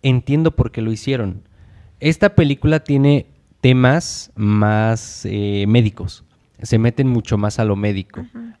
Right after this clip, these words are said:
Speaker 1: A cómo podría la ciencia, cómo podrían un, un psicólogo o un psiquiatra
Speaker 2: Explicar
Speaker 1: evaluar
Speaker 2: o evaluar
Speaker 1: a
Speaker 2: una
Speaker 1: una
Speaker 2: posesión.
Speaker 1: persona. Ajá.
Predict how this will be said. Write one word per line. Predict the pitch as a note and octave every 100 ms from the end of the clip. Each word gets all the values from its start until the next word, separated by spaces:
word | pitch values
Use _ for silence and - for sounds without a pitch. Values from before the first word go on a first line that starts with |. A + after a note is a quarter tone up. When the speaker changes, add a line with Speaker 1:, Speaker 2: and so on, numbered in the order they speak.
| -
Speaker 1:
A | A2 -
cómo | - C#3+ D3 D#3 E3 -
podría | B2 A2+ G2+ A#2+ C3 C#3 D3 C#3+ -
la | A2 G#2 G2+ F#2+
ciencia, | - - A2+ B2+ C3 - C#3+ C#3+ C#3+
cómo | A#2+ A#2 A#2+
podrían | G#2 G2+ G#2+ A#2 A#2+ A2
un, | G#2+
un | G#2+ A2+ B2+ B2
psicólogo | - - A#2 A#2 G#2
o |
un | G2+ G#2
psiquiatra | - A2+ A#2+ A2 A2 A2+ - _
Speaker 2:
Explicar | - F#3+ B2 A2+
Speaker 1:
evaluar | A2+ A2 A2 - -
Speaker 2:
o | F3
evaluar | E3+ E3+ F3 F3 F#3
Speaker 1:
a | A#2
Speaker 2:
una | A2+
Speaker 1:
una | A#2
Speaker 2:
posesión. | F#3+ - - A2+ G#2+
Speaker 1:
persona. | F#2 G2
Ajá. | - G2+ G#2+ A2+